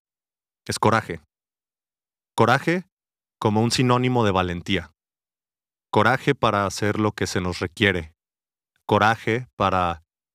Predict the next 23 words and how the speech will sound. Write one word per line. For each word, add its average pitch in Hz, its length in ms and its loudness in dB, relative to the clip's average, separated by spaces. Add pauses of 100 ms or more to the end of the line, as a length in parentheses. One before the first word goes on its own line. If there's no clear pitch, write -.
(240)
hacer 104 320 -2
lo 107 120 2
que 107 120 0
es 101 100 0
necesario 104 640 0 (140)
de 98 140 0
acuerdo 101 260 0
a 104 40 2
la 98 120 -2
necesidad 92 300 -2
del 92 100 0
momento. 90 500 -6 (960)
Coraje 113 680 2 (380)
para 92 580 0
honrar 107 520 0
y 107 100 -8
salir 98 280 -2
a 110 40 0
defender 98 460 -2
en 104 100 -2
lo 92 80 -4
que 92 120 -12
creemos, 101 640 -2